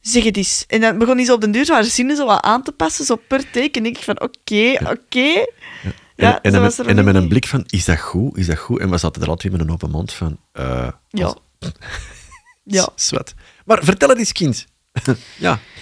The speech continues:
Speaker 1: Ja, dus, ehm, Azouk en ik zitten in hetzelfde bootje. Wij zijn allebei negentien, tweeduizend en vier kindjes.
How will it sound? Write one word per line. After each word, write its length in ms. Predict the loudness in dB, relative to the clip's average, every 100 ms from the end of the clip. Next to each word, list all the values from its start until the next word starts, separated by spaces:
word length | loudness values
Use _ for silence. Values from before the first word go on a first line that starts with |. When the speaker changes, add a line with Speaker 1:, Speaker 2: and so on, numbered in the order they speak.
| -6
Speaker 1:
Ja, 200 | 2 2 4
dus, 260 | 0 0 0
ehm, 540 | 4 6 6 4 -2 -6 _ _ _ _ _
Azouk 340 | 0 2 2
en 140 | 2 0
ik 220 | -2 -10
zitten 300 | -10 -8 -6
in 120 | -4
hetzelfde 400 | -4 0 0 0
bootje. 460 | -4 -4 -4 -4 -6
Wij 540 | -6 2 4 4 2 -4
zijn 440 | -4 0 2 2
allebei 340 | 2 2 4 2
negentien, 680 | 2 -2 -4 -4 -4 -4 -6
tweeduizend 400 | -2 -2 -4 -6
en 120 | -6
vier 160 | -6
kindjes. 480 | -8 -8 -6 -6 -8